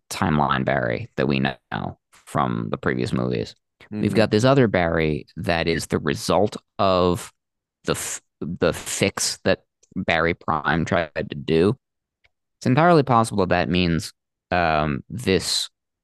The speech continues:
Speaker 1: fixed Barry doesn't have powers initially because it's a world where his mom didn't die. Um, but I think it's very important to look at that this fixed Barry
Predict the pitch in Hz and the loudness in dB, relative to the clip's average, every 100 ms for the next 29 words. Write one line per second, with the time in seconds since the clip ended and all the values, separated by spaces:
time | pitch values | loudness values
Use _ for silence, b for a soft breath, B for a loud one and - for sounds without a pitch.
0 | _ _ _ _ _ _ _ - - 120 | _ _ _ _ _ _ _ -10 -2 -2
1 | - - - - 104 113 110 82 104 92 | -2 -10 -6 0 2 4 2 0 0 0
2 | - - 76 101 117 117 123 135 135 - | 0 0 2 2 2 2 2 2 0 -2
3 | _ _ _ _ _ _ - 98 98 92 | _ _ _ _ _ _ -4 -2 2 2
4 | 90 - 87 85 78 76 78 71 78 85 | 0 0 0 2 2 2 0 0 0 0
5 | 76 78 76 67 58 - - _ _ _ | -2 -2 -2 -2 -4 -6 -8 _ _ _
6 | _ _ _ _ - 98 90 87 104 117 | _ _ _ _ -2 2 2 2 2 4
7 | 156 123 110 117 127 117 101 110 85 82 | 2 0 2 4 6 4 2 0 0 0
8 | - _ - 104 85 78 76 76 - _ | -4 _ -4 2 2 4 2 0 -6 _
9 | _ _ _ _ _ _ _ _ 113 156 | _ _ _ _ _ _ _ _ 4 4
10 | 156 - 82 78 - - 101 80 90 76 | 4 2 0 -2 -6 -12 -14 -2 0 0
11 | - _ 87 87 - - - 104 - - | -2 _ -2 -2 -2 -6 -4 -4 -4 -6
12 | - 65 64 73 113 | -4 -2 0 -2 -4